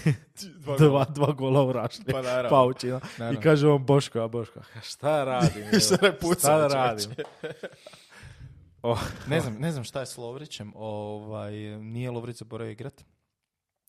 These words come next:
Speaker 2: A ko da igra pod nekim pritiskom?
Speaker 1: Da, ko da stalno igra pod nekim, e, velikim očekivanjem, onak, E, možda je sam sebi za to kriv. Možda se jednostavno nije opustio i to je to onak.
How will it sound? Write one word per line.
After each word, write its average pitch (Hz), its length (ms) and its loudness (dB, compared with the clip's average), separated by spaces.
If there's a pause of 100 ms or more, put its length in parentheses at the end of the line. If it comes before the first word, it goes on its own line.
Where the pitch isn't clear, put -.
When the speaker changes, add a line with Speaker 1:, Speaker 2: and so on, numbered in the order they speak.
(160)
Speaker 2:
A - 60 -10
ko 190 160 2
da 165 100 -2
igra 120 180 -6
pod 92 160 -10
nekim 101 240 -16
pritiskom? - 560 -16
Speaker 1:
Da, 165 160 -2
ko 202 140 -4
da 226 80 -2
stalno 180 300 -4
igra 156 160 -6
pod 123 220 -10
nekim, 135 260 -10
e, 110 100 -10 (680)
velikim 123 440 -8
očekivanjem, 110 760 -10 (520)
onak, 104 420 -16 (360)
E, 98 320 -18 (1080)
možda 135 200 -4
je 165 40 0
sam 147 180 -2
sebi 127 240 -4
za 98 120 -14
to 107 160 -14
kriv. 104 260 -14 (800)
Možda 131 200 -8
se 147 140 -4
jednostavno 127 320 -6
nije 123 120 -6
opustio 110 600 -8
i 98 80 -14
to 107 140 -14
je 107 60 -10
to 113 180 -10
onak. 98 380 -14